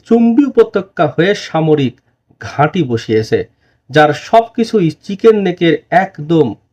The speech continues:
গায়ের ওপর। এমনকি তারা ভুটানের সঙ্গে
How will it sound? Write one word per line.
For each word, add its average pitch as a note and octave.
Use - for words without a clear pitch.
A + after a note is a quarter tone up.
গায়ের C3
ওপর। G3
এমনকি A#3
তারা D3+
ভুটানের A3
সঙ্গে F3